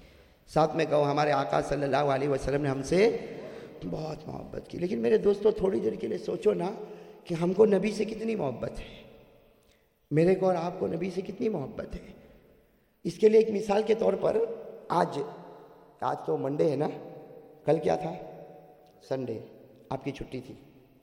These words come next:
ارے بولو نا، آپ کی، اس کے بعد، اس سے پہلے سیٹرڈے، وہ بھی آپ کی۔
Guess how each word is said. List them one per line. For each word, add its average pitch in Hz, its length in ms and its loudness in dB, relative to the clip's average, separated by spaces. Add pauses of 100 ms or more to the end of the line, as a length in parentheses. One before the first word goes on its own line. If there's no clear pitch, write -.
(240)
ارے 156 100 2
بولو 165 160 2
نا، 156 80 0
آپ 139 140 -2
کی، 175 160 0 (580)
اس - 120 -12
کے 147 80 2
بعد، 147 100 2 (120)
اس 143 100 -6
سے 165 100 0
پہلے 151 220 0
سیٹرڈے، 139 460 0 (120)
وہ 127 80 2
بھی 156 100 2
آپ 143 160 2
کی۔ 160 160 2